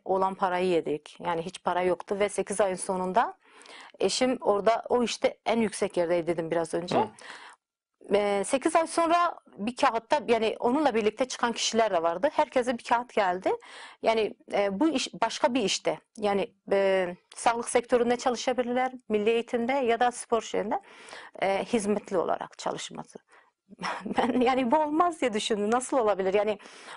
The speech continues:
Speaker 1: bu iş çok iyi bir işti. En yüksek yerdeydi. Burada hem hizmetli olarak çalışacak hem de, yani, çok düşük bir para. Yani, gerçekten sanki yarıdan daha az bir paraydı ve bizim hiç paramız yoktu. Antakya'ya taşınacaktık. Antakya,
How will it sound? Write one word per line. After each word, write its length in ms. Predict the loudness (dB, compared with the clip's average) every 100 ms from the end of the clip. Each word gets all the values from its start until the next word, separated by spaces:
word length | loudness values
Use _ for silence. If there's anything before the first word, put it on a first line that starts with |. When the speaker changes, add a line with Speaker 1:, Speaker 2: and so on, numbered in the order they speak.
| -2
Speaker 1:
bu 100 | 0
iş 180 | 0 0
çok 260 | -2 0
iyi 180 | 0 2
bir 120 | 0
işti. 540 | 0 -2 -2 0 0 -2 -8 -20 -20 -2
En 140 | 0
yüksek 420 | 2 2 0 0 0
yerdeydi. 460 | 2 2 0 0
Burada 180 | 0 0
hem 200 | 0 0
hizmetli 520 | 0 2 0 2 0
olarak 300 | 2 2 0
çalışacak 540 | 0 0 0 -2 0 0
hem 200 | 2 2
de, 40 | 2 -2 -14 -10 -6
yani, 140 | -2
çok 240 | -2 -2 -2
düşük 340 | 0 0 0
bir 100 | -2
para. 380 | 0 -2 0 -4 -6 _ -2
Yani, 180 | 0
gerçekten 380 | 2 0 0 -6
sanki 420 | -2 -2 0 -2 -4 -14 -20 _ -2
yarıdan 460 | 2 2 2 2
daha 260 | 0 0 0
az 220 | -2 -6 -10
bir 140 | -12
paraydı 480 | -4 -2 -2 -2 0
ve 120 | 0
bizim 180 | 0 -2
hiç 160 | -2
paramız 340 | -2 0 0 0
yoktu. 240 | -2 -2 -2
Antakya'ya 380 | -2 0 -2
taşınacaktık. 760 | -2 -6 -4 -2 -2 -4 -6 -4
Antakya, 520 | -4 -2 -2 0 -2